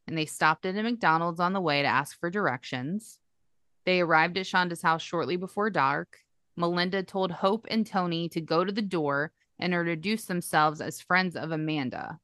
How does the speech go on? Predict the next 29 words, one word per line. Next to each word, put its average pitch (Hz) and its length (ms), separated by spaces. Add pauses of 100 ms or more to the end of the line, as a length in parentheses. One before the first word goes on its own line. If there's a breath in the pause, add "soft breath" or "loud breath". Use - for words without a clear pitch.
(340)
They 165 120
should 160 180
invite 165 400
Shonda 196 500
to 180 140
come 190 280
to 226 180
Amanda's, 147 600
who's 156 300
waiting 202 440
for 156 200
them 143 400
at 147 340 (380)
the 165 80
Witch's 180 440
Castle, 143 680 (280)
which 175 200
was 160 140
an 151 80
isolated 202 720
stone 170 340
house, 147 560 (300)
also 190 400
known 170 300
as 156 160
Mistle-, 156 340 (240)
Mistletoe 196 600
Falls, 160 720
located 175 640